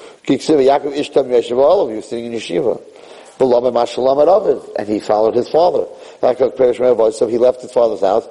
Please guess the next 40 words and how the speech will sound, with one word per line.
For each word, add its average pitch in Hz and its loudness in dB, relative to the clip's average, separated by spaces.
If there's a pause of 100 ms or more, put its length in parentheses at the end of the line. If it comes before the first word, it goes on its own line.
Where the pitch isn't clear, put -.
(260)
V'nitma 156 0
Beis 143 0
Ever 143 4
Limud 139 0
Torah, 190 4
he 117 -2
went 117 -4
to, 120 -6
he 120 -8
went 123 -2
to 127 0
yeshiva 120 2
Shem 135 0
Ever. 190 2 (640)
L'filin 196 0
Zach 165 0
Liyoshet 165 0
Yisrael. 240 0 (380)
Therefore, 127 2 (400)
he 131 -8
was 107 2
the 110 -10
father 101 0
of 98 -6
the 95 -14
twelve 101 0
tribes. - 0 (440)
The 110 0
ksiva 107 0
Yeshiva 110 2
Yaakov 107 2
Eretz - -6
Megoyim. 117 2
Yaakov 147 0
Avinu 135 -2
Yitzchak 123 0
Banav. 101 0 (720)
Yaakov 98 2
Avinu 120 0
also 131 0